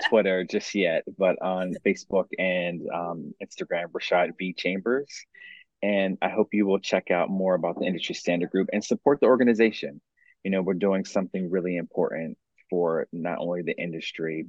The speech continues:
Speaker 2: but for so much of the theater community. And we want as many, um, stakeholders as we can get.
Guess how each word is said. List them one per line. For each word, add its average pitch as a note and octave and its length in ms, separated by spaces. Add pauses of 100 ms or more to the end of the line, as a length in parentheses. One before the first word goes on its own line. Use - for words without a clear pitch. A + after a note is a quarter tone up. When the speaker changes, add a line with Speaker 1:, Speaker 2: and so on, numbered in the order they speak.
Speaker 2:
but D#2 260 (600)
for E2 460
so - 400
much F2 440
of D#2+ 400 (120)
the D#2+ 180 (200)
theater - 280
community. F#2+ 560 (380)
And F#2 160
we F#2 120
want F2 260
as E2+ 140
many, F2+ 560 (220)
um, E2 520
stakeholders E2+ 540
as E2+ 160
we F2+ 80
can F2 200
get. D#2 240